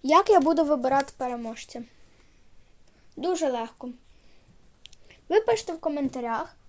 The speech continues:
і я беру рулетку,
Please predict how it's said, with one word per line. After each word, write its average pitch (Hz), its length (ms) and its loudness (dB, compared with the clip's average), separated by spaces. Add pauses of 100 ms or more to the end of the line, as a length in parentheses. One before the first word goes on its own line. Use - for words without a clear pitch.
(880)
і 311 480 -2 (1120)
я 294 300 4
беру 247 380 0
рулетку, 247 800 0